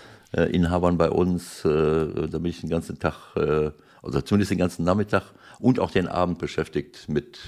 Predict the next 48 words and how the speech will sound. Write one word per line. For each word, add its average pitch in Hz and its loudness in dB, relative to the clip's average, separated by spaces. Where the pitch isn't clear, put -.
äh, - -2
äh, 71 -2
mit, - -16
äh, - -8
Sponsoren, 85 2
wo 78 2
ich - -4
ein 80 -4
paar 76 0
Weisheiten 80 2
von 87 -2
mir 80 4
gebe, 78 0
äh, 73 2
und 92 2
auch, - -6
äh, 80 0
bestimmt, - -10
äh, 67 -6
nette 78 0
Leute 78 0
kennenlerne. 73 -2
Da 71 0
freue 73 2
ich 67 -2
mich 71 -2
auch 67 -2
schon 69 -6
drauf, - -6
dass, - -6
weil 73 0
das 76 -4
jetzt - -4
in 78 -2
den 78 -4
letzten 78 -4
Jahren 78 4
natürlich, 73 -8
letzten - -12
anderthalb 73 0
Jahren 71 2
auch - -2
nicht - -10
so - -6
oft 67 -10
der - -4
Fall 69 -8
war. 55 -10